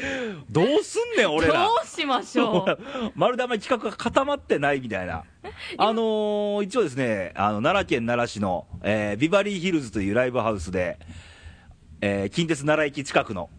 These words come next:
Speaker 2: おー。
Speaker 1: はい、とこありまして、そこで、えー、行います。夕方の五時スタート。
Speaker 2: で、大体時間は？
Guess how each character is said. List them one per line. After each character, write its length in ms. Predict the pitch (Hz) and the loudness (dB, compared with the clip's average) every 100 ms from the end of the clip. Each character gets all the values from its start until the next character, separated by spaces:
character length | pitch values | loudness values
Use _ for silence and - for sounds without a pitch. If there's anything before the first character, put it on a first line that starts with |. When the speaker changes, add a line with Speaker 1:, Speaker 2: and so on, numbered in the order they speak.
| - | -4
Speaker 2:
お 540 | 262 302 311 285 269 | 0 2 2 0 0
ー。 80 | 254 | 0
Speaker 1:
は 60 | 247 | 2
い、 100 | 240 | 2
と 80 | 220 | 2
こ 80 | |
あ 80 | 113 | 0
り 80 | 131 | 0
ま 140 | 139 | -2
し 120 | 131 - | -4 0
て、 220 | 165 131 | 2 2
そ 140 | 180 | -2
こ 160 | 220 220 | -2 0
で、 380 | 226 160 104 110 | 2 0 0 0
え 40 | |
ー、 80 | 107 | 0
行 280 | 117 113 101 | 0 0 0
い 60 | |
ま 140 | 98 98 | 0 -2
す。 140 | 120 | 0
夕 140 | 143 156 | 0 2
方 240 | 147 139 | 0 0
の 120 | 131 | -2
五 220 | 104 143 | 0 0
時 480 | 160 202 196 185 175 | 2 0 0 -2 -8
ス 80 | - | 0
タ 120 | 190 | 2
ー 80 | 233 | 2
ト。 220 | - 76 _ _ _ - | -2 -8 _ _ _ -6
Speaker 2:
で、 100 | 349 | -2
大 220 | 381 381 | -2 -2
体 180 | 370 330 | -2 -4
時 140 | 311 | -4
間 260 | 311 285 269 | -2 -2 -2
は？ 300 | 262 320 | -2 -2